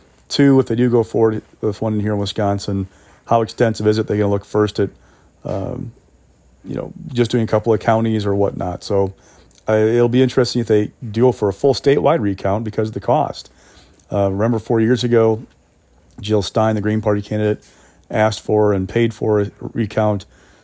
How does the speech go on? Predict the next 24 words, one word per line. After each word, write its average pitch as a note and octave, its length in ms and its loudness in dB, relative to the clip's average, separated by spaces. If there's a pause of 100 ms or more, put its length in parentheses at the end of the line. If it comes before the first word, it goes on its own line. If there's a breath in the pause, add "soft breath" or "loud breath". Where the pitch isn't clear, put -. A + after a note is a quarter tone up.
(180 soft breath)
They G#2+ 140 2
charged A2+ 280 2
a G2 60 -2
three B2 140 0
point A#2 240 -2
five G#2+ 220 2
million A2 220 -2
up G2 160 -6
front. C3+ 420 0 (520 soft breath)
They A2 140 2
ended A2 160 2
up - 180 -6
refunding A2+ 440 0
one G#2 160 2
point G2+ 260 -2
five A#2 340 2
million. A2 320 0
It - 140 -8
still A2 160 -2
cost G#2+ 260 0
her G#2 80 -6
two - 160 -6
million G#2 260 -2
dollars. B2 520 0